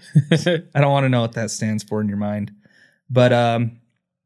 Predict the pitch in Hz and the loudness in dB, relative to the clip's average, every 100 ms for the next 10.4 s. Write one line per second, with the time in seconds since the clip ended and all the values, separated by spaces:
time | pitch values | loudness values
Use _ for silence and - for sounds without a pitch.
0 | - 160 135 117 107 - 127 139 147 160 | 0 4 4 4 0 -2 -2 -2 -2 -2
1 | 139 120 147 147 139 139 131 - - 127 | -4 -2 -2 -2 -2 -2 -2 -4 -4 -4
2 | 120 110 101 151 147 139 143 147 143 139 | -4 -8 -6 -4 -2 -2 -4 -4 -6 -6
3 | 151 143 143 143 131 - 143 139 139 139 | -6 -4 -4 -6 -8 -6 -6 -4 -6 -6
4 | 131 - _ - 117 123 160 127 - _ | -6 -12 _ -2 0 2 2 0 -8 _
5 | _ 131 117 131 131 117 113 110 107 - | _ -4 0 0 0 0 -2 -4 -6 -10
6 | - _ _ _ _ _ _ _ _ - | -14 _ _ _ _ _ _ _ _ -4
7 | 123 - - 127 113 110 107 104 - 120 | -4 -4 0 0 0 -2 -4 -6 -6 -4
8 | 113 104 123 - - 131 113 - 120 113 | -4 -4 -6 -6 -2 -2 -2 -4 -4 -4
9 | 101 - 131 113 - 117 107 110 - 104 | -6 -8 -6 -4 -4 -6 -4 -6 -6 -8
10 | 101 107 92 | -6 -8 -8